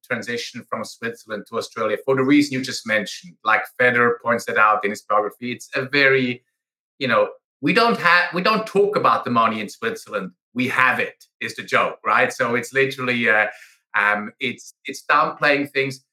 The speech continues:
What I found interesting on that topic in Australia is it's true in all aspects except in sports. Sports, I found, and, um, you know the scene much better than I do now, but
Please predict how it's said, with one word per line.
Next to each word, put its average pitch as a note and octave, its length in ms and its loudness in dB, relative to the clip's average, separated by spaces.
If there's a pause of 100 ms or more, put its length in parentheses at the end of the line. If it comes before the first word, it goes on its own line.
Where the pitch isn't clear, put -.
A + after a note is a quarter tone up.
(340)
What F3+ 120 4
I C4 160 4
found F3+ 300 2
interesting C#3+ 500 -4 (100)
on C3+ 180 -2
that A#2+ 200 0
topic D3+ 300 -4
in A2+ 100 -6
Australia F#3+ 480 -4
is A#2 320 -6 (640)
it's D#3 300 -6
true A#3 400 -4
in E3 100 -2 (120)
all F3+ 220 2
aspects E3 880 -4 (300)
except D3 600 -6 (100)
in B2+ 140 -6
sports. - 720 -14 (760)
Sports, A3+ 280 -2
I D#3 220 2
found, B2+ 480 2
and, B2 200 0
um, A#2+ 220 2
you D3+ 140 2
know C#3 200 4
the B2 100 0
scene B2+ 220 -6
much A#2+ 260 0
better A#2+ 200 2
than A#2 140 2
I C3+ 180 4
do A2+ 160 -8
now, A2+ 260 4
but C3 280 2